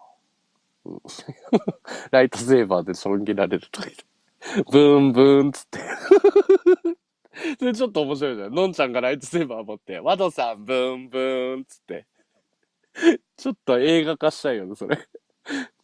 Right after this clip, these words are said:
<laughs> のんちゃんにプ-、プレゼントでライトセーバー渡そうかな。ローブと。うん。ちょっと面白そ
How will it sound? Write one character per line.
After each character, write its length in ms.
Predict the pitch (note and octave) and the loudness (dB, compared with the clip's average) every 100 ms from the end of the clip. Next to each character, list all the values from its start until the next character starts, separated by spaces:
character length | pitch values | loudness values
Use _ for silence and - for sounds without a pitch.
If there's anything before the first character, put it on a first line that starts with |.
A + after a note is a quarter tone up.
| - | -20
<laughs> 2750 | - - - _ _ _ - - D#4+ - - - F#4 - F4+ F4 - E4 - - - - _ _ - - A3+ | -16 -16 -16 _ _ _ -16 -6 -2 2 4 4 4 4 2 2 2 0 -2 -10 -20 -20 _ _ -16 -8 0
の 140 | C#4 | 2
ん 60 | B3+ | 4
ち 100 | G#3 | 4
ゃ 40 | |
ん 60 | C#3+ | 4
に 120 | B2+ | 0
プ-、 280 | D3+ E3 D#3 | 0 0 0
プ 80 | E3+ | 2
レ 120 | A#3+ | 4
ゼ 120 | A#3+ | 4
ン 80 | F3+ | 2
ト 100 | C#3 | 0
で 60 | A#2+ | 2
ラ 160 | D#3+ | 2
イ 60 | G#3 | 2
ト 100 | G3+ | -2
セ 220 | A3 A3 | 0 2
ー 20 | |
バ 160 | C#3 A#2 | 2 -2
ー 20 | |
渡 220 | A2 - | -4 -10
そ 140 | A#2+ A#2+ | -12 -12
う 80 | - | -12
か 100 | E2+ | -18
な。 60 | - _ - - - _ _ _ | -20 _ -20 -20 -20 _ _ _
ロ 240 | A#2+ C#3+ A#2 | 0 0 0
ー 20 | |
ブ 140 | G2+ | -6
と。 120 | - - _ _ _ _ _ _ _ _ _ _ F#2 | -14 -16 _ _ _ _ _ _ _ _ _ _ -20
う 60 | |
ん。 60 | F2+ - - _ _ _ _ _ _ | -20 -20 -20 _ _ _ _ _ _
ち 100 | F3 | -16
ょ 40 | |
っ 20 | |
と 160 | - F#2+ | -8 -6
面 160 | G2+ G#2+ | -6 -8
白 180 | G2 | -10
そ 240 | F#2+ F2 | -10 -10